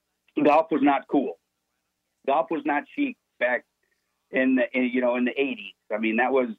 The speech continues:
basketball, N B A, and high school golf was not very big. I think we only probably had six or seven people on our high school team at Fargo North, and now they're getting twenty kids to try out for golf teams out here.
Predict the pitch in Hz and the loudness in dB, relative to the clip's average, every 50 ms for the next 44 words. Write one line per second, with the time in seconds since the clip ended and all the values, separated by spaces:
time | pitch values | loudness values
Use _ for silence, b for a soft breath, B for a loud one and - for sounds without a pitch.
0 | _ - 127 123 135 131 - - 135 117 123 123 123 127 123 127 127 131 123 123 | _ -2 0 0 0 0 -2 -4 -4 0 2 2 2 2 2 0 -2 -2 0 -2
1 | 123 123 127 123 123 123 123 123 123 _ _ _ _ _ _ _ _ _ _ _ | 0 0 0 0 0 0 -2 -2 -4 _ _ _ _ _ _ _ _ _ _ _
2 | _ _ _ _ _ _ - 120 120 123 127 127 127 123 123 147 156 160 - - | _ _ _ _ _ _ -4 -2 0 2 2 0 0 -2 -2 -2 -4 -4 -4 -4
3 | - 170 160 147 147 160 185 180 - 143 127 135 139 139 135 139 139 135 131 143 | -4 -2 0 2 2 0 0 -2 -4 -4 -2 -2 -4 -2 0 0 -2 0 0 -2
4 | 165 156 - 120 120 - 139 123 - - 131 131 131 127 123 - 139 127 127 127 | -2 -2 -2 -4 -2 -2 -4 -6 -4 -2 -2 0 0 -2 -2 -2 -2 -2 -2 -4
5 | 120 135 135 135 131 120 _ _ - 135 - - 135 127 - 139 131 131 131 113 | -2 0 0 0 0 -4 _ _ -8 -8 -6 -6 -12 -4 0 0 0 0 -2 -4
6 | - 139 135 - 147 131 120 113 110 113 123 143 165 - _ - 127 120 113 - | -2 -2 -4 -2 -2 0 0 0 0 0 0 0 -2 -4 _ -6 -6 -6 -4 -4
7 | 117 120 120 - - 120 120 123 113 117 117 127 147 147 131 123 123 127 - _ | -2 -2 -2 0 2 2 2 4 2 2 2 4 4 4 4 2 0 -2 -6 _
8 | _ _ _ _ _ _ _ _ _ _ _ _ _ _ _ _ _ - 123 123 | _ _ _ _ _ _ _ _ _ _ _ _ _ _ _ _ _ -2 0 0
9 | 120 123 123 135 143 143 143 147 143 139 139 131 123 - _ _ _ _ _ _ | 2 2 2 2 2 2 4 2 2 4 2 0 0 -2 _ _ _ _ _ _
10 | _ _ _ _ _ _ 123 120 127 135 139 131 127 135 135 131 131 131 131 127 | _ _ _ _ _ _ -8 -2 0 0 0 0 0 0 0 2 2 0 2 2
11 | 127 123 117 110 - _ _ _ _ _ _ _ _ _ - 151 160 165 156 - | 0 0 0 -4 -8 _ _ _ _ _ _ _ _ _ -2 0 0 0 0 0
12 | 185 170 165 - _ - - 175 165 175 170 156 - 175 160 170 180 180 175 _ | 0 -2 -2 -4 _ -8 -2 0 0 0 0 -2 -4 -4 -2 0 0 0 -2 _
13 | - 190 180 180 185 180 190 175 190 202 214 214 - | -10 -6 -6 -2 0 0 0 0 0 0 0 -2 -4